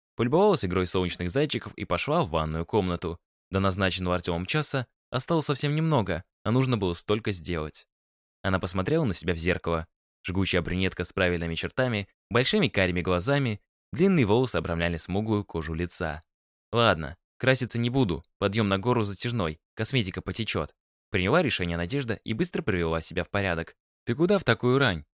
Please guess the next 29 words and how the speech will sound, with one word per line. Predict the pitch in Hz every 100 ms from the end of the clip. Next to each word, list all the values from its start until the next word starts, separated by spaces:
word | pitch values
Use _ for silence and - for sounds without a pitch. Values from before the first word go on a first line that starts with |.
| _
спросила | - 95 90 92 85
мама, | 98 165 147
входя | - 82
на | 85 92
кухню. | 101 92 92 85 - _ _ _ -
«Мы | 170
сегодня | 170 170
с | 135
ребятами | 160 151 123 123
решили | - 120
подняться | - 143 143 95 90
на |
Бештау». | 87 - - 110 82 - _ _
Вера | 95 110 110
Ивановна | 107 151 147 131
знала, | 120 139 113 78
что | - 87
отговаривать | 85 110 156 98
дочь | 90 85
бесполезно, | 92 - 117 110 87 85 82 _ _ _
поэтому | - 202 175
примирительно-нейтрально | 107 85 87 87 87 85 85 95 90 85
проговорила: | - 98 117 110 78 80 _ _ _ -
«Смотри, | - 175 131 117
будь | 139
осторожна, | 147 - 135 95 82 87 85 _ -
горы | 87 117 170
есть | 101 120 107
горы». | 98 92 80